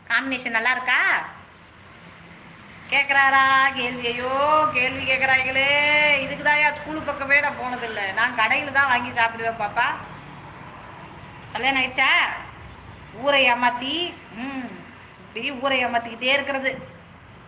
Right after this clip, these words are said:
ஓகே, பாய், குட் நைட், பாய் பால்குமார் அவர்களே, குட் நைட். வந்து லைக் பண்ணி, கமெண்ட் பண்ணி, சப்போர்ட் பண்ணி, இவ்வளோ தூரம் பேசுனதுக்கு நன்றி. தூங்குங்க, விடியும் பொழுது நல்ல பொழுதாக விடியட்டும். பதினோரு மணிக்கு லைவ் போடுவேன்,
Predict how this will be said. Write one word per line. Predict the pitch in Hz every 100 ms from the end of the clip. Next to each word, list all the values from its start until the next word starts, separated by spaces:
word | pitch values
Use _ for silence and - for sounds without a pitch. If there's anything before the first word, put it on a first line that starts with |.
| - - - - - -
ஓகே, | 294 339
பாய், | - 311 330
குட் | 294
நைட், | 269 311 320
பாய் | 262 294 359 -
பால்குமார் | 269 247 - 233 226
அவர்களே, | 226 226 226
குட் | 226 220
நைட். | 240 247
வந்து | 220 240
லைக் | 247 226
பண்ணி, | 240 233
கமெண்ட் | 233 226 233
பண்ணி, | 233
சப்போர்ட் | 233 214 - 240
பண்ணி, | 240 240
இவ்வளோ | 233 254
தூரம் | 269 285
பேசுனதுக்கு | 240 233 226 220 220
நன்றி. | 233 269 - - - -
தூங்குங்க, | 320 359 330 311 330
விடியும் | 226 254 285
பொழுது | 262 269
நல்ல | 240 254
பொழுதாக | 269 262 262
விடியட்டும். | 254 247 247 262
பதினோரு | 233 233 285 269
மணிக்கு | 269 277
லைவ் | 247 269
போடுவேன், | 254 240 247 285